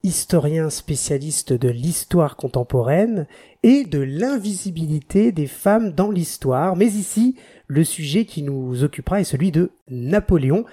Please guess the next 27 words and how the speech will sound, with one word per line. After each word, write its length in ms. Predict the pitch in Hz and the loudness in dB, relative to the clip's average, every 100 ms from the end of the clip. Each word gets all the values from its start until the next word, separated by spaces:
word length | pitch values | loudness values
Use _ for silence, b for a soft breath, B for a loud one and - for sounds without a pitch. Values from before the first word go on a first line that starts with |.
| B - | B -4
Alors 160 | 120 | -2
ma 100 | 113 | -2
question, 320 | - 139 - | -4 -6 -6
elle 80 | 131 | -6
est 40 | 120 | -6
toute 180 | 147 | -8
simple. 340 | - 247 240 - b b b - | -2 -2 -2 -6 b b b -8
Euh, 360 | 147 135 127 123 | -4 -4 -4 -6
Sofiane, 540 | - 131 - 220 220 190 b _ _ | -6 -8 -2 0 0 -4 b _ _
qui 380 | - 269 311 - _ _ - | -8 -4 -4 -8 _ _ -2
était 480 | 175 165 196 226 262 _ _ - | 0 0 -2 -2 -4 _ _ -10
Napoléon 640 | 131 180 - 160 139 123 _ - | 0 0 2 2 2 -2 _ -2
concrètement ? 760 | 220 - 180 156 151 233 - - | 0 0 -2 0 0 0 -4 2
Et 400 | 175 202 226 - - | 4 6 2 -4 -10
donc 120 | - - | -10 -6
on 20 | |
parle 240 | - 131 | -4 -4
bien 140 | 123 135 | -4 -6
évidemment 240 | 131 143 | -2 -2
du 100 | 131 | -2
grand 240 | 131 - 147 | -2 0 0
personnage 460 | 139 - 135 135 | -2 -4 -6 -6
historique. 460 | 123 - 139 226 b b b | -6 0 2 0 b b b
D'où 180 | 127 147 | 0 4
est-ce 160 | 226 - | 4 0
qu'il 160 | 151 | -12
vient ? 240 | 120 135 | -4 -2